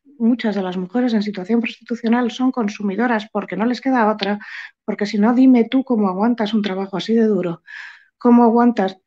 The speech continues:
que no es ponerte así, ¿sabes? Y abrirte de piernas, que son otras cosas. Pues, eh, vuelvo a repetir, si tú has entrado muy joven, al principio te tientan con muchísimo dinero. Tú tienes dieciséis años,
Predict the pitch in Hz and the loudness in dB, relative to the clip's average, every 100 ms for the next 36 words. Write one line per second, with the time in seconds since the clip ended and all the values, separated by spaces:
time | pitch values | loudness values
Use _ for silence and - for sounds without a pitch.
0 | _ _ _ _ _ _ _ - 208 208 | _ _ _ _ _ _ _ 0 4 4
1 | 214 262 262 240 220 208 262 277 - - | 6 6 6 6 4 4 4 4 2 -4
2 | - 240 254 233 202 208 196 190 190 202 | -6 2 4 4 2 2 2 2 2 2
3 | 190 185 226 247 208 - 196 - 202 226 | 2 4 4 6 2 0 -8 -2 0 0
4 | 202 - 240 233 190 - 202 - _ _ | -2 -2 -4 -4 -8 -4 -4 -4 _ _
5 | - - _ _ _ _ _ _ _ _ | -20 -20 _ _ _ _ _ _ _ _
6 | _ - 196 196 202 208 _ - - 208 | _ 0 2 2 0 -6 _ -18 -2 4
7 | 214 220 220 220 214 262 - 208 247 269 | 6 6 4 2 2 0 0 -2 0 2
8 | 254 262 262 220 208 269 - 277 240 247 | 2 2 2 4 4 4 4 2 4 2
9 | 233 220 - 208 220 208 233 240 254 269 | 2 -2 -6 -4 -2 -2 -2 0 0 0
10 | - _ _ - 226 214 233 226 247 240 | -4 _ _ -4 -2 2 2 4 0 -2
11 | 208 190 180 202 208 190 185 175 151 135 | -2 -4 -4 -6 -4 -4 -2 -4 -6 -12
12 | - 185 185 170 165 165 156 233 254 269 | -16 -10 -6 -6 -6 -8 -4 0 0 2
13 | 262 262 262 | 2 4 2